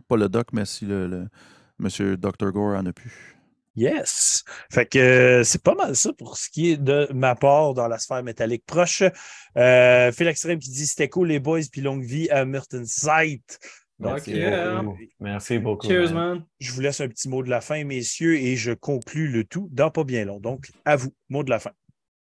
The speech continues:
Speaker 4: Vas-y, mon Jimmy.
Speaker 3: What am I doing ?
Speaker 4: You say goodbye.
Speaker 3: Oh !
Speaker 2: One
Speaker 3: Bonne
Speaker 2: last
Speaker 3: soirée
Speaker 2: word
Speaker 3: tout
Speaker 2: from
Speaker 3: le
Speaker 2: you
Speaker 3: monde.
Speaker 2: guys. Yes.
Speaker 3: Merci pour tout.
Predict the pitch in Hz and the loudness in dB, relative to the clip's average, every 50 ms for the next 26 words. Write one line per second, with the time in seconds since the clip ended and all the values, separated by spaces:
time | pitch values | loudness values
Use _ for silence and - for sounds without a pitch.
0 | _ _ _ _ _ _ _ _ _ _ - - - - - _ _ _ _ _ | _ _ _ _ _ _ _ _ _ _ -16 -16 -16 -20 -20 _ _ _ _ _
1 | _ _ _ _ _ _ _ _ _ _ 120 120 113 131 135 127 123 120 117 117 | _ _ _ _ _ _ _ _ _ _ -14 -12 -10 -10 -8 -8 -8 -8 -8 -10
2 | 120 120 123 123 - _ _ _ _ _ _ _ _ _ _ _ _ _ _ - | -10 -10 -10 -12 -16 _ _ _ _ _ _ _ _ _ _ _ _ _ _ -14
3 | 110 107 110 123 127 127 135 147 170 180 165 143 _ _ _ _ _ _ _ _ | -10 -8 -6 -4 -4 -2 -2 -4 -4 -8 -10 -16 _ _ _ _ _ _ _ _
4 | _ - _ _ _ _ - - _ 120 - - 131 131 135 165 165 151 139 - | _ -20 _ _ _ _ -20 -20 _ -20 -14 -10 -8 -6 -6 -6 -6 -4 -6 -6
5 | - 120 127 160 160 _ _ _ _ - - 233 240 190 135 - - _ _ _ | -6 -6 -8 -10 -12 _ _ _ _ -2 0 2 2 0 0 -2 -6 _ _ _
6 | _ _ - - - _ - 160 180 202 190 185 180 180 175 156 156 156 165 170 | _ _ -6 -6 -6 _ 2 4 6 6 6 6 6 6 8 8 8 8 8 8
7 | 160 - - 165 151 151 147 143 139 147 156 165 - - - - - - - - | 6 4 2 2 4 4 4 4 4 4 4 4 4 2 0 -2 -6 -8 -12 -12
8 | 104 110 104 104 110 110 113 113 131 139 139 - - 160 151 139 - - 110 107 | -12 -10 -8 -8 -8 -8 -8 -8 -8 -10 -10 -10 -10 -10 -10 -8 -8 -8 -8 -8
9 | 107 - - 156 165 170 | -8 -8 -6 -4 -4 -4